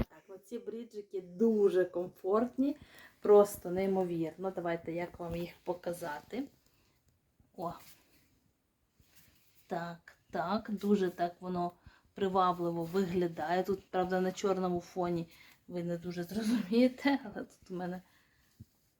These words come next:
так, зараз, може, на світлий фон. Так, ось тут на світлому фоні більш видно. Класно сіли, такі легенькі, приємні.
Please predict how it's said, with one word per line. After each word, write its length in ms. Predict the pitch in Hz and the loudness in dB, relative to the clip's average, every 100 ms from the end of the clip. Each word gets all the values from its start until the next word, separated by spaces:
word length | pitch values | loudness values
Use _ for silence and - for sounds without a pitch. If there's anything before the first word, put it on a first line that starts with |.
| _ _ _ _ _ _ _ - | _ _ _ _ _ _ _ -18
так, 280 | 165 160 170 | -18 -12 -4
зараз, 280 | 175 175 180 | -2 -2 -2
може, 200 | 185 180 | 0 2
на 120 | 185 | 0
світлий 480 | - 185 175 170 165 | 0 0 0 -2 -2
фон. 340 | - 160 165 - _ _ _ - - _ - - | -2 -2 -4 -6 _ _ _ -18 -18 _ -20 -10
Так, 220 | 165 160 | -8 -8
ось 100 | 175 | -10
тут 220 | - 202 202 | -12 -10 -8
на 100 | 196 | -8
світлому 540 | 208 196 196 185 185 - | -10 -10 -8 -8 -10 -4
фоні 260 | 247 240 | 0 0
більш 520 | 196 185 180 - - - - _ - _ _ | 0 -4 -4 -6 -8 -12 -20 _ -20 _ _
видно. 600 | 180 180 165 190 214 302 - - - | -12 -8 -8 -6 -2 -2 -2 -16 -10
Класно 440 | - 185 180 - 175 | 0 0 0 -6 -14
сіли, 480 | - 190 214 262 | -14 -4 0 0
такі 340 | 262 196 - 196 | 0 -4 6 8
легенькі, 640 | 185 185 180 180 180 226 | 8 4 4 2 0 -2
приємні. 880 | 226 196 185 175 185 202 214 262 | -2 -2 -2 0 2 6 8 8